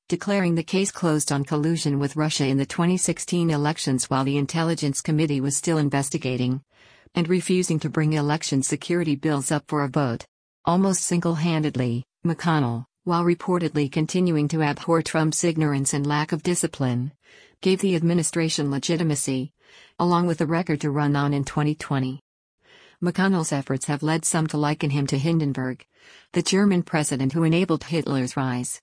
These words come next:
Asked about the comparison, McConnell scoffed.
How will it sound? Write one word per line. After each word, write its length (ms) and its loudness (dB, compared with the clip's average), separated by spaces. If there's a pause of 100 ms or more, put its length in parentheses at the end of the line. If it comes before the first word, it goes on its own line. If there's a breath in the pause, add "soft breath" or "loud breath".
(760 soft breath)
Asked 320 0
about 240 -2
the 80 -4
comparison, 800 -2 (200)
McConnell 460 0
scoffed. 540 -4